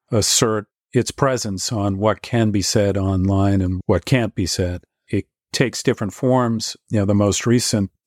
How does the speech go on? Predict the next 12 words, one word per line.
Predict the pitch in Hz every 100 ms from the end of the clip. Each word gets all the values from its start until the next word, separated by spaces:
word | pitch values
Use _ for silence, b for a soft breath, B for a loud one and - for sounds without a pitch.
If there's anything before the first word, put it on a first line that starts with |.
| -
and | 101 95
most | 104 101 -
alarming | 90 95 135 131 101 95 -
development | 98 95 101 98 95
has | - 95 -
been | 101 92 92 _ _ _ _
the | 110
pressure | - 117 98 - 101 92 - _ _ _ _
that | 107 98
social | - 117 101 101
media | 113 123 107
platforms | - 101 92 - 104 98 95 -